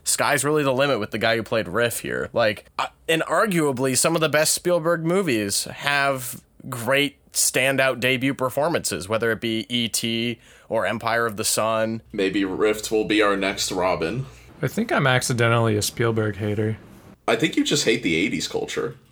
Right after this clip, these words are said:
Speaker 3: No, I like the eighties culture a lot of the time. I'm just not a huge fan of, like, E T.
Speaker 2: And Back to the Future?
Speaker 3: No, I'm not, I don't really like Back to the Future.
Speaker 1: Do you like Terminator?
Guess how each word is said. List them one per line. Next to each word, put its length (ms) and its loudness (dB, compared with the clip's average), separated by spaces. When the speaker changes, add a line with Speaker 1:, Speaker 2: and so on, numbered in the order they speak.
Speaker 3:
No, 480 4
I 160 4
like 340 0
the 160 2
eighties 340 2
culture 340 -2
a 40 2
lot 220 0
of 80 -4
the 80 0
time. 340 -2
I'm 120 0
just 200 -4
not 220 2
a 60 0
huge 240 0
fan 260 0
of, 140 -2
like, 160 0
E 160 -4
T. 480 -2
Speaker 2:
And 160 0
Back 220 4
to 100 -2
the 80 -2
Future? 500 0
Speaker 3:
No, 160 0
I'm 640 4
not, 160 2
I 100 2
don't 140 2
really 220 2
like 200 -2
Back 220 0
to 80 -8
the 100 0
Future. 560 0
Speaker 1:
Do 60 0
you 60 4
like 140 2
Terminator? 560 0